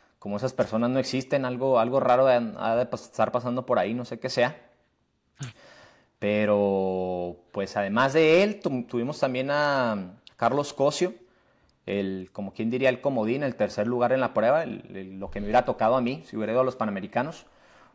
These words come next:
porque Andrés Puente, habiendo calif-, habiendo ido, habiendo ido a Panamericanos Junior, y creo que la, la regla era que si quedabas entre los primeros tres lugares,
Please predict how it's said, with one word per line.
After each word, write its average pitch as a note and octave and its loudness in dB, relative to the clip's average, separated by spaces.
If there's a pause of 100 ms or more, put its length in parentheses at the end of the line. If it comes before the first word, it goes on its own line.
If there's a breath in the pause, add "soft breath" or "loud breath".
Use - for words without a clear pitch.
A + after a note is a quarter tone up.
porque F#2 -2
Andrés F#2 -6
Puente, A#2 -2
habiendo A2+ 0
calif-, A2 -4
habiendo G2+ -2
ido, A#2 2
habiendo G#2+ -2
ido B2+ -2
a A2 2
Panamericanos A#2 -4
Junior, D#3 -2
y - -8
creo A2+ -6
que B2+ 0
la, A2 -2
la G2 -6
regla A#2+ 0
era C3 0
que A#2+ -12
si G#2 -12
quedabas A2 -2
entre A2+ -10
los G2 -10
primeros A#2 -2
tres B2+ -2
lugares, D3 0